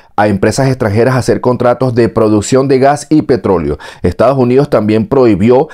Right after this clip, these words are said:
a Venezuela utilizar el sistema financiero americano para pagar negociaciones que se hicieran en su territorio. Las otras propuestas es que Colombia presentó el oficialismo y la oposición. Venezuela será una propuesta para el acuerdo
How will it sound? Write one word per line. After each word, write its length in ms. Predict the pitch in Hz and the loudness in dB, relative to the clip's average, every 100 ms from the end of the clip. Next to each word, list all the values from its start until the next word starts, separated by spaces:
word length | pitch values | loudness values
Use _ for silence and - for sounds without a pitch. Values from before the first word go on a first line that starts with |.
| - | -8
a 140 | - 104 | -2 0
Venezuela 400 | 107 104 113 127 | 0 0 2 0
utilizar 440 | 135 123 113 113 | 0 -2 -2 0
el 80 | 135 | 0
sistema 520 | 127 - 123 127 139 | -2 -6 -4 -2 -2
financiero 720 | 131 113 101 98 117 127 131 | 0 0 -2 0 0 2 0
americano 680 | 113 107 98 98 123 113 165 - - - _ | 0 -2 -2 0 -2 0 -4 -6 -16 -18 _
para 280 | 110 107 - | 0 0 0
pagar 380 | 110 104 110 | 0 2 0
negociaciones 720 | 135 131 123 117 104 110 135 | 0 0 0 -2 0 0 0
que 160 | - 120 | -2 -2
se 280 | - 110 98 | 0 0 2
hicieran 500 | 110 101 104 110 135 | 0 0 0 2 2
en 120 | 127 | 0
su 200 | 110 110 | -2 -4
territorio. 760 | 107 95 95 - 139 95 76 - _ _ _ 113 | -2 -2 -2 -2 -2 -2 -4 -8 _ _ _ -2
Las 140 | 113 | 2
otras 300 | 131 147 170 | 0 0 -2
propuestas 840 | - 131 123 127 123 160 143 139 - | -2 -2 2 0 2 0 0 -2 -2
es 100 | 117 | -2
que 140 | 143 | -2
Colombia 600 | 123 117 110 110 135 135 - | 0 0 0 2 2 2 0
presentó 500 | 120 117 101 113 123 | -2 -2 -2 0 0
el 80 | |
oficialismo 600 | 135 123 117 101 107 123 | 0 -2 -2 0 0 0
y 40 | 120 | 2
la 80 | 113 | 0
oposición. 560 | - 101 98 123 127 | -2 -4 -2 0 0
Venezuela 400 | 127 110 120 120 | 0 0 0 0
será 180 | 123 107 | 0 0
una 240 | 113 135 | 0 0
propuesta 560 | 135 104 - 113 - 127 | 0 -2 0 0 0 0
para 320 | 120 107 101 | 0 2 2
el 100 | 95 | 0
acuerdo 560 | 87 - 131 120 135 165 | -2 0 0 2 0 -2